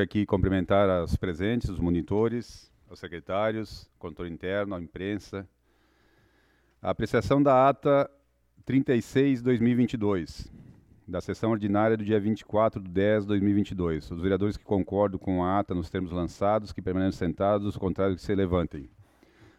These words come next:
A ata aprovada por unanimidade. Primeiramente, quero aqui, eh, convidar a secretária da Educação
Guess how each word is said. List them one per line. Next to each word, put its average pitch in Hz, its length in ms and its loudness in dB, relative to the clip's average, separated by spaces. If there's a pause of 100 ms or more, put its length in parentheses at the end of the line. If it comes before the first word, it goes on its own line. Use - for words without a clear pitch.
(120)
A 95 160 -2
ata 104 180 2
aprovada 101 560 2
por 98 160 -4
unanimidade. 87 600 0 (1200)
Primeiramente, 107 560 2
quero 110 240 4
aqui, 107 520 0 (300)
eh, 92 400 -2
convidar 95 560 2
a 90 40 0
secretária 90 500 -4
da 82 340 -4 (220)
Educação 92 720 -2